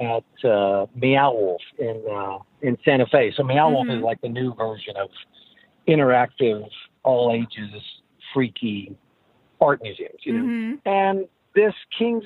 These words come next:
Speaker 1: Mouth, it's just built little by little. I mean, in, in the beginning, it was just something that we had in our thing that we call the womb here in Oklahoma City. It would be our kind of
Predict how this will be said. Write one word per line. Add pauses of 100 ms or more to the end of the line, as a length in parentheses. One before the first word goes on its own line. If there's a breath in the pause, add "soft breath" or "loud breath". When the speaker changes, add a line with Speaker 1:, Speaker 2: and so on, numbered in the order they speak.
Speaker 1:
Mouth, (680)
it's (120)
just
built
little
by
little.
I
mean,
in,
in
the
beginning,
it
was (120)
just (240)
something
that
we
had
in
our (160)
thing
that
we
call
the (100)
womb
here
in
Oklahoma (100)
City.
It
would
be
our
kind
of